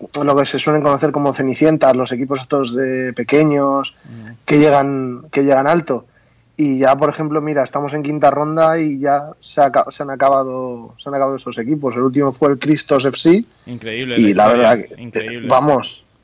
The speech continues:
Speaker 1: estuve leyendo yo el otro día acerca de ellos y la verdad que tiene muchísimo mérito.
Speaker 2: Sí, o sea, que
Speaker 1: Muchísimo,
Speaker 2: no,
Speaker 1: muchísimo mérito.
Speaker 2: un equipo que ni entrena, que, <laughs> que,
Speaker 1: Mm.
Speaker 2: vamos, que,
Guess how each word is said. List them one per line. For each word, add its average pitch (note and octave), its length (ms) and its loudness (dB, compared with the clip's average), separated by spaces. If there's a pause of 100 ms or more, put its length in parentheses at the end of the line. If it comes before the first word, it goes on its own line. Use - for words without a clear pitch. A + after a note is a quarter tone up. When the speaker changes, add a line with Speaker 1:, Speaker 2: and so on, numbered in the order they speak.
(260)
Speaker 1:
estuve D3+ 300 2
leyendo D3+ 320 0
yo D3+ 100 0
el D3 60 2
otro C#3+ 240 -2
día D3 340 4
acerca C3+ 400 -4
de C3+ 120 -4
ellos D3+ 300 -6
y C#3+ 60 -6
la A#2+ 140 -4
verdad A2 260 -4
que B2+ 280 -2
tiene C3 200 -2
muchísimo B2+ 640 -8
mérito. B2+ 400 -6 (180)
Speaker 2:
Sí, B2 260 -14
o A2 100 -10
sea, - 20 -10
que C3 60 -4
Speaker 1:
Muchísimo, C3+ 380 0
Speaker 2:
no, C#3 80 4
Speaker 1:
muchísimo C3 400 2
mérito. A#2+ 340 2
Speaker 2:
un B2+ 100 -8
equipo B2+ 380 -10
que A#2+ 140 -10
ni A#2+ 120 -12
entrena, C#3+ 680 -10
que, A#2 460 -12
<laughs> B2 200 -14
que, C3 180 -10
Speaker 1:
Mm. B2+ 160 -14
Speaker 2:
vamos, C3 280 -2
que, A2+ 260 -12